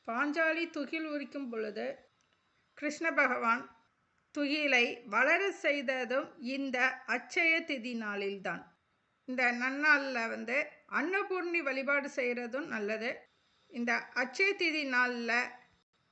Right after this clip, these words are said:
வழிபாடு செய்யும் பொழுது கலசம் வைக்கணும். கலசம் வந்து நெல் கலசம் வைக்கிறது நல்லது. கலசம் வைக்கிறதுக்கு ஒரு தாம்பூலத்தட்டுல மஞ்சள் பரப்பிக்கணும்.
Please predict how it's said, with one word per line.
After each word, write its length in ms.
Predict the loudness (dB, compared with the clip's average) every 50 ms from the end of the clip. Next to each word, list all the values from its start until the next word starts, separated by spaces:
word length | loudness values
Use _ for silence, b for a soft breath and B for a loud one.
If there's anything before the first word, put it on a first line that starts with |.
| _ -6
வழிபாடு 520 | 0 0 2 2 2 4 6 6 6 6 4
செய்யும் 340 | 2 0 0 0 0 -2 -2
பொழுது 360 | -2 -2 -2 -2 0 0 0 0 0 -2 -2
கலசம் 500 | 2 2 4 4 2 2 0 0 2 2
வைக்கணும். 540 | 2 2 0 0 -2 -2 0 0 -2 -4 -4 -10 -10 _
கலசம் 480 | 0 2 2 2 2 0 -2 -2 -2 0
வந்து 260 | 0 0 2 2 2 2 2
நெல் 340 | 0 0 2 2 2 2 2
கலசம் 420 | 0 0 2 2 0 -2 -2 -2
வைக்கிறது 480 | -2 -2 -2 -2 -2 -2 -2 -2 -2 -4
நல்லது. 460 | -4 -4 -4 -2 -2 -2 -2 -2 -4 -4 -6 -10 _ _ _ _ _ _ _ -4
கலசம் 420 | 0 2 2 2 2 2 2 2 2
வைக்கிறதுக்கு 580 | 2 0 -2 -4 -4 -2 -4 -4 -2 0 0 0 0 -2 -6
ஒரு 200 | -4 -2 -2 -2 -2 -2
தாம்பூலத்தட்டுல 960 | 0 2 2 2 2 0 0 0 0 0 -2 -2 -4 -4 -4 -6 -6 -2 0 0 0 0 -2 _ _ _ _ _ _ _ _ -18
மஞ்சள் 600 | -14 -8 -2 2 2 2 2 2 2 0 0 2
பரப்பிக்கணும். 680 | 2 2 2 0 -2 -4 -6 -8 -6 -4 -2 -2 -4 -6